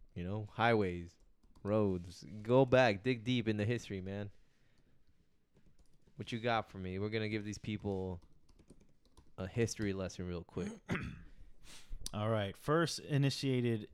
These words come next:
Speaker 2: or instituted in nineteen oh one.
Speaker 1: Nineteen oh one.
Speaker 2: Mm-hmm.
Speaker 1: Okay.
Speaker 2: Speed limits were assigned to increase road safety and reduce the number of traffic collisions.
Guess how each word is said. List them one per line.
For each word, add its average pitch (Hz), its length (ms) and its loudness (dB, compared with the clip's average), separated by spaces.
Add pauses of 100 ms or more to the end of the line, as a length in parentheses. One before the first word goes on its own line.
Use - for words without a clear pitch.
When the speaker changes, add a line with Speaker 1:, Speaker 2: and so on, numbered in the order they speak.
Speaker 2:
or 104 360 -2
instituted 113 680 0
in 92 80 -4
nineteen 113 720 -2
oh 113 140 -6
one. 87 480 -4 (580)
Speaker 1:
Nineteen 92 420 -10
oh 87 100 -8
one. 85 200 -12 (120)
Speaker 2:
Mm-hmm. 87 120 -8
Speaker 1:
Okay. 82 420 -12
Speaker 2:
Speed 101 220 -6
limits 104 300 -2
were 98 180 -4
assigned 107 800 -4
to 98 100 -8
increase 101 460 -6
road 104 220 -2
safety 101 340 -6
and 87 140 -10
reduce 85 480 -8
the 92 60 -6
number 87 240 -6
of 82 120 -14
traffic 85 440 -14
collisions. 90 560 -12